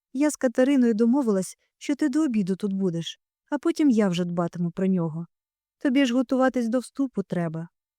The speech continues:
Обіцянка обіцянкою, а хто знає, чи дотримає господиня своє слово. Тож ти не розслабляйся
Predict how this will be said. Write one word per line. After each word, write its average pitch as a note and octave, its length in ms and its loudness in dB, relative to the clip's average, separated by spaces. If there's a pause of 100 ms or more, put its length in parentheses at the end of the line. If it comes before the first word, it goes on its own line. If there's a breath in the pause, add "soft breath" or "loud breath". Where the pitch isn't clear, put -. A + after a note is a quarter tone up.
(320)
Обіцянка A3+ 640 2
обіцянкою, G#3+ 720 0 (420)
а D4 120 -4
хто D4+ 260 -2
знає, A#3+ 380 0
чи - 160 -6
дотримає G3+ 500 0
господиня G3 600 0
своє G3+ 300 -4
слово. D#3+ 440 -4 (640)
Тож G#3+ 220 -2
ти B3 160 2
не A#3+ 120 6
розслабляйся G3 800 -2